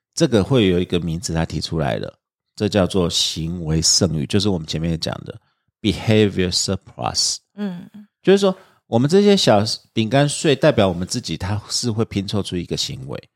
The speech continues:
Speaker 1: 它会有一个数据。那这些行为其实最开始的时候，在，在两千年之前，或两千年前后，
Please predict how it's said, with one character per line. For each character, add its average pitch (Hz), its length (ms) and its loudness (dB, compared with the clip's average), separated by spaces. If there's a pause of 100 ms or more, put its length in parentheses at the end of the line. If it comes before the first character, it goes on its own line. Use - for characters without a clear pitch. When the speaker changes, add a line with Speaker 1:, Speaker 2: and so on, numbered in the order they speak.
(180)
Speaker 1:
它 107 180 0
会 113 140 6
有 95 60 4
一 82 40 -2
个 82 100 -2
数 80 300 -6
据。 - 240 -12 (240)
那 185 280 2 (220)
这 233 100 -2
些 233 140 4
行 135 220 2
为 131 120 4
其 113 160 0
实 104 100 -2
最 135 200 -2
开 117 240 2
始 - 180 -2
的 80 140 -2
时 90 200 -4
候， 101 200 2
在， 101 420 2 (240)
在 107 220 4
两 85 240 0
千 95 180 -2
年 85 180 -4
之 90 140 -4
前， 69 300 -6 (120)
或 90 200 -2
两 80 180 -2
千 82 220 -4
年 80 160 -4
前 71 240 -8
后， 82 240 -4